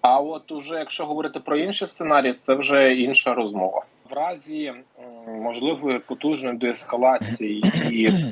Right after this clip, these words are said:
<clears throat> те, що росіяни марять про ракетно-бомбові удари, я ху-, нікого не хочу лякати, я просто скажу, що тільки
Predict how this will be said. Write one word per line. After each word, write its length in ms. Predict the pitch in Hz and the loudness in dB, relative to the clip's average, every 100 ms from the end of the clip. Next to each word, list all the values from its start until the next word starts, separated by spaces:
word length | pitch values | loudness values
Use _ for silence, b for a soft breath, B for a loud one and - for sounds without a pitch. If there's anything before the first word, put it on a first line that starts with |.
| 101 | -8
<clears throat> 340 | - _ _ _ | -20 _ _ _
те, 160 | 139 | 2
що 260 | 131 - 127 | 2 0 0
росіяни 600 | 123 - 127 131 127 117 | 0 -2 2 4 4 0
марять 400 | 113 120 113 107 | 0 2 2 -2
про 180 | - 110 | -8 -6
ракетно-бомбові 1080 | 110 113 123 - 120 107 113 107 101 104 110 | -4 -2 -2 -2 -6 -2 2 2 2 2 2
удари, 340 | - 170 160 107 | 4 4 4 -2
я 60 | |
ху-, 140 | 107 135 | -4 -2
нікого 340 | 139 - 120 | 0 2 0
не 80 | 120 | -2
хочу 280 | - 117 113 | -4 -2 -2
лякати, 240 | 117 101 - | 0 0 -2
я 60 | |
просто 240 | - 107 - | -8 -4 -4
скажу, 280 | - 117 | -2 0
що 160 | 110 123 | 0 2
тільки 340 | 117 113 123 | 2 2 0